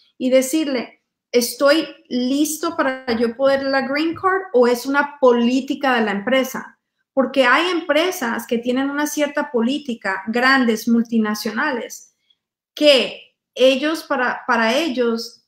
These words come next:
dicen, "Tiene que estar usted aquí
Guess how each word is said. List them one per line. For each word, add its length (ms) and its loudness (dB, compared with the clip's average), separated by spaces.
dicen, 720 -4
"Tiene 280 -2
que 100 -6
estar 280 -2
usted 240 -4
aquí 720 -4